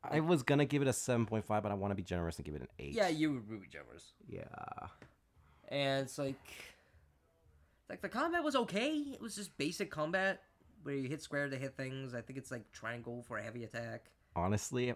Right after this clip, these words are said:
Speaker 1: if I have to skip the combat, it's probably shit combat. <laughs>
Speaker 2: Yeah.
Speaker 1: 'Cause I was, like, scrolling through the video, like, usually I watch the whole video, I was like, "Nope, I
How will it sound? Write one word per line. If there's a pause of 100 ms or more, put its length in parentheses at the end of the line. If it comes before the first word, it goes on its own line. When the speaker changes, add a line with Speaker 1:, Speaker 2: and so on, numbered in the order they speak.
Speaker 1:
if
I
have
to
skip
the
combat, (360)
it's
probably
shit
combat.
<laughs> (220)
Speaker 2:
Yeah. (320)
Speaker 1:
'Cause
I
was,
like,
scrolling
through
the
video,
like,
usually
I
watch
the
whole
video,
I
was
like,
"Nope, (140)
I